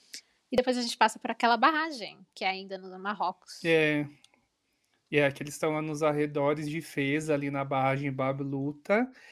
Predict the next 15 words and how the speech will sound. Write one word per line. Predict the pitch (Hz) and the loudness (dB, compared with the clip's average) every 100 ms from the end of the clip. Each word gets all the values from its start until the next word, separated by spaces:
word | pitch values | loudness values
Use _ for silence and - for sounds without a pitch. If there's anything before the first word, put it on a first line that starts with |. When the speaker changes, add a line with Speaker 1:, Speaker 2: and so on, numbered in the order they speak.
| - - | -12 0
Speaker 2:
A, | 135 131 127 135 | 4 4 2 0
a | 139 | 0
Nadia, | 135 139 139 | 0 0 -2
o | |
Mason | 139 131 131 | -2 -2 -4
e | |
o | 131 | -4
Carter | - 135 135 | -4 -4 -4
tão | - 135 | -10 -10
fugindo, | - 143 131 135 147 | -6 -6 -4 -4 -4
eles | 139 | -6
tão | 127 | -6
em | 131 | -4
alta | 135 139 | -2 -4
velocidade. | 143 143 139 151 147 139 156 165 | -4 -4 -6 -6 0 4 4 2